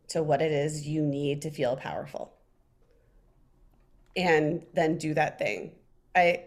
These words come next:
for me, ultimately, like, in this situation, I figured out the only way I was gonna feel powerful is if I used my voice, because I felt silenced and I felt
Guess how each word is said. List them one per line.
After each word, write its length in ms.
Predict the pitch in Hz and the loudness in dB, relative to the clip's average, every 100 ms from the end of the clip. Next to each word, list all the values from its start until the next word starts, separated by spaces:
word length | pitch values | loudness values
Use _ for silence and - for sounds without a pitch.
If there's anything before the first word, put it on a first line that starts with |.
| - - | -12 0
for 100 | 196 | 4
me, 160 | 190 | 6
ultimately, 840 | 165 165 165 147 147 147 139 147 - | 6 4 2 -2 0 0 0 -2 -10
like, 100 | - | -4
in 80 | 160 | -2
this 140 | 185 | 0
situation, 680 | 190 - 143 143 147 135 143 - | -2 -2 -4 -2 -2 -2 -2 -2
I 100 | 147 | -2
figured 260 | 160 156 | 0 2
out 140 | 147 147 | 2 2
the 80 | 139 | 0
only 220 | 156 160 | 2 2
way 180 | 151 143 | 4 2
I 40 | |
was 100 | 143 | 2
gonna 160 | 147 147 | -2 -4
feel 160 | 147 | -4
powerful 480 | 135 139 160 151 131 | -2 0 0 0 -2
is 120 | 143 139 | -2 -2
if 100 | 139 | 0
I 360 | 131 131 - - | 0 -2 -6 -4
used 260 | 156 147 | -4 -2
my 120 | 131 143 | -4 -2
voice, 480 | 147 - - - _ _ _ _ _ _ - | -2 -2 -8 -16 _ _ _ _ _ _ -12
because 220 | 165 160 | -4 0
I 80 | 151 | 0
felt 360 | 151 - - - | 2 2 2 -2
silenced 560 | 64 69 98 - - | -6 -4 -8 -8 -6
and 80 | 147 | -4
I 60 | 147 | -4
felt 380 | 151 131 - | -2 -2 -4